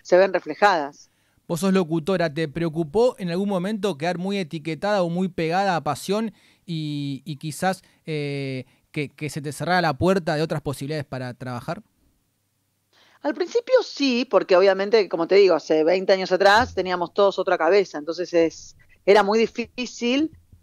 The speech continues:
Speaker 1: eh, que me den la posibilidad de hacer otra cosa, hasta que, bueno, después yo me tomé mis permisos y me fui de Pasión, ahí fue cuando después me fui a Intrusos,
Speaker 2: Mm.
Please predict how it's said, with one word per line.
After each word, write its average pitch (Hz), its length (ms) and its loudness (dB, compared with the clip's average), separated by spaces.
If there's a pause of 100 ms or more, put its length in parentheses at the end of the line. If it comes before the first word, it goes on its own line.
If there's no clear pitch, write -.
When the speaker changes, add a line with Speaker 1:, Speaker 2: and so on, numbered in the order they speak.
Speaker 1:
eh, 165 340 4
que 175 80 0
me 165 120 2
den 196 120 4
la 202 80 6
posibilidad 180 480 4
de 196 60 6
hacer 190 180 2
otra 175 220 4
cosa, 262 500 2
hasta 160 300 0
que, 160 160 4
bueno, 196 240 4
después 185 300 2
yo 202 80 4
me 185 100 2
tomé 185 220 4
mis 190 120 -8
permisos 202 480 2
y 175 40 -6
me 165 100 -4
fui 214 240 4
de 202 100 6
Pasión, 254 600 4 (380)
ahí 180 220 4
fue 196 120 4
cuando 180 180 2
después 175 280 2
me 180 80 -4
fui 185 120 0
a 170 40 -2
Intrusos, 294 760 4
Speaker 2:
Mm. 135 40 -8